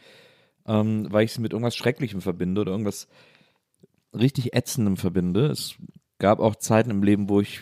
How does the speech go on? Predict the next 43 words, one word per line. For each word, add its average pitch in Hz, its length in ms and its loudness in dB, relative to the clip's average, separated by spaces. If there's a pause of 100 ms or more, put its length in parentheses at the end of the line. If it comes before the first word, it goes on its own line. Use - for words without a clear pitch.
wo 98 180 0
ich - 140 -8
irgendwie 98 640 0 (1300)
mehr 110 280 4
Angst 113 260 0
hatte 113 180 2
als 90 200 -2
heute. 160 520 4 (220)
Ich - 60 -12
hab - 120 -12
auch 101 120 -4
ein 107 100 -8
bisschen, 107 420 0 (320)
ich - 60 -8
hab 127 80 4
ein 104 80 2
paar 120 160 4
Dämonen 123 440 6
besiegt 104 500 2
über, 143 180 4
im 139 160 0
Laufe 143 280 2
der 139 100 2
Jahre. 143 480 0 (720)
Ähm, 110 600 4
aber 104 680 4
es - 160 -4
gab 110 260 0
Zeiten, 110 380 2
wo 104 100 6
ich 101 160 2
einfach 107 340 -2
auch, 104 300 0
wo 110 160 0
ich - 240 -4
so 104 220 0
viele 101 320 0
Orte 87 280 -2
gemieden 92 460 -2
habe 87 360 0
aus 87 180 -4
Angst, 92 520 -6 (760)
ähm, 95 580 4